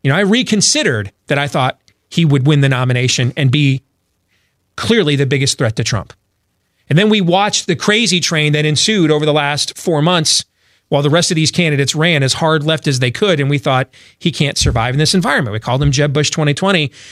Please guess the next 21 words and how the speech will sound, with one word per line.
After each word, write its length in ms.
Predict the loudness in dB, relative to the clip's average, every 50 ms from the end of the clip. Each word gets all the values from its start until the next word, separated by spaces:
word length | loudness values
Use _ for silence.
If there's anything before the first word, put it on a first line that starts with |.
| -20 -8 -4
Well, 160 | 0 0 0 2
you 100 | 2 2
know, 140 | 2 2 2
I, 320 | 0 0 -2 -2 -4 -6 -6
I, 240 | -4 -2 -2 -2 -2 -4 -4
I 120 | -2 -2
will, 200 | 0 0 -2 -2 -4 _ _ -4
you 100 | -2 0
know, 220 | 0 0 0 -2 -4 _ _ _ _ -4
the 100 | -2 2
numbers 380 | 2 2 2 2 2 0 2 2
are 180 | 2 0 0
what 140 | 0 -2 -2
they 120 | -2 -2
are. 280 | 0 0 -2 -4 -6 -10 _ _ _ _ _ _ _ _ _ _ _ _ _ _
He 300 | -2 0 2 2 2 2
had 480 | 2 0 0 0 0 0 0 -2 -4 -2
a 260 | -2 0 0 0 0 0
massive 920 | 0 0 0 0 0 0 0 -2 -2 -2 -2 -2 -2 -2 -2 -4 -6 -6
polling 380 | -6 -4 -4 -4 -4 -6 -8
bounce. 460 | -8 -8 -8 -8 -8 -8 -8 -10 -10